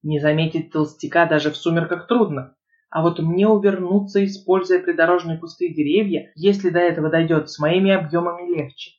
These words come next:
Герцог де Меркер попытался отшвырнуть меня.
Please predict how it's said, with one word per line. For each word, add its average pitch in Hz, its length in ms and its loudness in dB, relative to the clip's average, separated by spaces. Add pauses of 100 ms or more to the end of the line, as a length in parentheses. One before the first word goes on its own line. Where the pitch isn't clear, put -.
(640)
Герцог 202 460 -2
де 208 100 4
Меркер 190 400 -2
попытался 185 540 -2
отшвырнуть 175 500 -6
меня. 127 180 -12